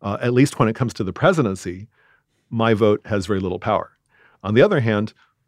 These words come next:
Pennsylvania is super close, right? It, like, it went to Donald Trump by a f-, uh, by a very small fraction, by, uh, about a percentage point last time around. And so therefore, turning out the vote a little bit more in Pennsylvania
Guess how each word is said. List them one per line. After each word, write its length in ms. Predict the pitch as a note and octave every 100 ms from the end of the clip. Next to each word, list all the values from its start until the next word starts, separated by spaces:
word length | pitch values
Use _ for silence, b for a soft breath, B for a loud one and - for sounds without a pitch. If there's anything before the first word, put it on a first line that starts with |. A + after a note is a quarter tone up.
| -
Pennsylvania 480 | C#3 D#3 B2+ C#3 A#2
is 80 | -
super 240 | C3 G2+
close, 480 | - A2+ - - -
right? 260 | C#3 G#2 G#2
It, 140 | A2+ -
like, 180 | F#2+
it 100 | A2
went 220 | G#2 G#2 -
to 180 | G#2
Donald 440 | G2+ - A2+ G2 F#2
Trump 240 | A2 G2+
by 160 | G2 F2+
a 60 |
f-, 140 | E2 - -
uh, 240 | F2+ F2
by 220 | F#2 F2+
a 60 | F2+
very 280 | F#2 G2+ A2+
small 220 | - F#2
fraction, 360 | - D#2+ - F#2
by, 180 | E2 E2+
uh, 300 | - E2+ F2+
about 260 | G2 F#2 F#2
a 40 |
percentage 440 | F#2 F#2+ F#2+ E2+ -
point 260 | E2+ F#2+ _ b b b
last 280 | C3 F#2+ F#2
time 160 | G#2 F#2
around. 320 | E2+ G#2 C3+ b b b -
And 200 | A2+ A2
so 160 | A2+
therefore, 540 | F#2 A2 D3 C3+ A#2 - b -
turning 320 | C3+ B2 A#2
out 160 | G#2+
the 60 | A2+
vote 160 | G#2 G2
a 60 |
little 260 | F#2 G#2+ B2+
bit 160 | B2+
more 180 | G#2+ G#2
in 80 | A2+
Pennsylvania 760 | - G#2 G2+ F#2 G2+ A2+ A#2+